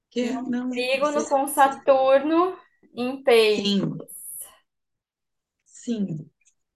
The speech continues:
Speaker 1: Sim.
Speaker 2: Ai, sabe o que que eu vejo pra essa terça-feira?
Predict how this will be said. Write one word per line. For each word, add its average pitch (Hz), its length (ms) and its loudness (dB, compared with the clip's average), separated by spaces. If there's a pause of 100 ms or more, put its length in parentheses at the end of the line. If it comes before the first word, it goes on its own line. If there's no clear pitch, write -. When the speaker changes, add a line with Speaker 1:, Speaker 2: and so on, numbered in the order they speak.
(240)
Speaker 1:
Sim. 185 520 -6 (160)
Speaker 2:
Ai, 233 400 6
sabe 226 300 2
o 254 60 -10
que 240 140 -8
que 302 100 -8
eu 311 120 -4
vejo 240 400 4
pra 247 120 -2
essa 247 180 -6
terça-feira? 208 1120 0